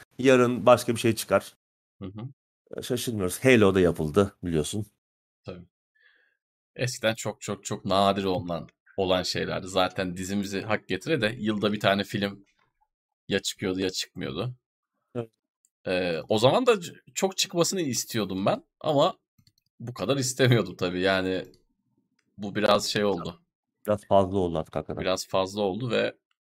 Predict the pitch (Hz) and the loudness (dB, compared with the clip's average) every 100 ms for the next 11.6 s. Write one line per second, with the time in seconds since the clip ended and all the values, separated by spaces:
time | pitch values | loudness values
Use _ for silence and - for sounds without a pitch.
0 | _ _ - 92 110 117 110 107 104 98 | _ _ -20 -8 -4 -4 -4 0 0 0
1 | 117 110 104 107 - 120 110 - 123 123 | -2 0 -2 -2 -4 -4 -2 -2 -2 -2
2 | - _ - _ _ _ 110 120 123 117 | -10 _ -20 _ _ _ -4 0 0 2
3 | 113 110 113 117 120 120 110 110 120 - | 4 4 2 0 0 -2 -2 -2 -2 -2
4 | - 117 - 107 - 110 104 - 104 104 | -2 -8 -8 -12 -8 -8 -6 -2 0 0
5 | 107 151 151 110 107 - - - - 92 | -4 -4 -6 -8 -6 -8 -8 -20 -10 -2
6 | 101 110 117 107 - 104 - 104 107 107 | 0 0 -2 -8 -10 -12 -10 -6 -4 -4
7 | 110 117 139 - 175 _ _ _ _ _ | -4 -4 -6 -6 -12 _ _ _ _ _
8 | _ _ _ _ - - 107 104 104 104 | _ _ _ _ -16 -6 -4 -4 -4 -2
9 | 95 117 123 104 - 104 127 - _ _ | -2 -2 -2 -4 -4 -4 -6 -8 _ _
10 | _ _ _ _ 95 90 - 117 98 - | _ _ _ _ -12 -10 -4 -4 -4 -4
11 | 101 92 87 107 - - | -4 -4 -4 -8 -10 -16